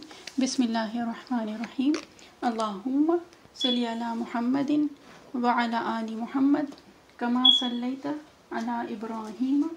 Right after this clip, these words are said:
व अला आलि इब्राहीम इन्नका हमीदुम मजीद। अल्लाहुम्मा बारिक अला मुहम्मदिन व अला आलि मुहम्मद कमा बारकता अला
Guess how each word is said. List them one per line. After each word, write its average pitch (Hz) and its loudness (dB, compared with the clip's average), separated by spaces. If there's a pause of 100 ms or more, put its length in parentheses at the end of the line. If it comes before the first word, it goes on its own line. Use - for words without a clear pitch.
(420)
व 240 0
अला 247 2
आलि 233 -2
इब्राहीम 226 2 (380)
इन्नका 233 0
हमीदुम 214 -4
मजीद। 262 0 (1080)
अल्लाहुम्मा 240 4
बारिक 226 -2
अला 233 -2
मुहम्मदिन 285 4 (360)
व 247 2
अला 247 4
आलि 233 0
मुहम्मद 285 4 (340)
कमा 247 0
बारकता 254 -4 (440)
अला 240 0